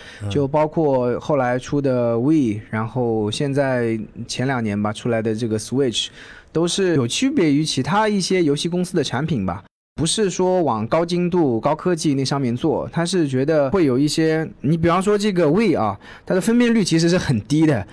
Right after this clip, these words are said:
Speaker 1: 对。
Speaker 2: 然后呢，它本来只是一个汽车加速度计，然后和一个陀螺仪用在手柄上，这么一个游戏机，很简单的一个东西，
Speaker 1: 是的，是的，
Speaker 2: 只是把它进行一个组合。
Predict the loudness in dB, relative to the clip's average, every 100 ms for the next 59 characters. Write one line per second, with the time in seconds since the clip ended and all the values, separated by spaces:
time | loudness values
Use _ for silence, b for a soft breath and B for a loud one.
0 | B B -2 0 2 2 2 2 2 0
1 | 0 0 2 0 -2 2 2 2 2 2
2 | 2 0 0 0 0 0 -2 -2 -2 0
3 | 2 2 2 0 0 2 2 4 2 2
4 | 2 4 4 4 4 2 0 2 0 0
5 | 0 0 -2 -4 -2 0 2 2 2 -2
6 | -2 -2 -2 -2 0 2 0 0 0 0
7 | 0 0 0 0 0 0 2 2 0 0
8 | 2 2 0 0 -2 0 2 2